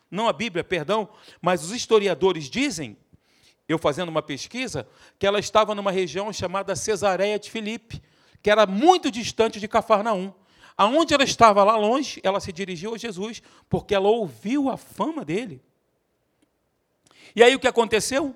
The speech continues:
Como eu disse, a fé vem pelo ouvir. Novamente, lançando os fundamentos. Romanos dez, versículo dezessete. Ok? A fé vem pelo ouvir. Segundo ponto,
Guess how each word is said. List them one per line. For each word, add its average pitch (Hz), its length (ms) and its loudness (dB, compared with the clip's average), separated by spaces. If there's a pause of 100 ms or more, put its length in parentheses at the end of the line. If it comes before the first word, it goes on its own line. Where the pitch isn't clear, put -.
(120)
Como 180 180 -4
eu 175 80 -4
disse, 226 380 -6
a 156 120 4
fé 175 240 0
vem 226 280 -4
pelo 262 480 -2 (280)
ouvir. 160 680 -4 (560)
Novamente, 196 640 -6 (300)
lançando 143 420 -4
os - 60 -16
fundamentos. 214 640 -8 (240)
Romanos 123 480 -6
dez, 175 480 0 (180)
versículo 233 640 -6 (240)
dezessete. 190 760 -8 (600)
Ok? 220 480 0 (1400)
A 139 180 -2
fé 233 280 0
vem 247 500 4
pelo 262 380 -2
ouvir. 247 380 0
Segundo 311 360 -2
ponto, 254 580 0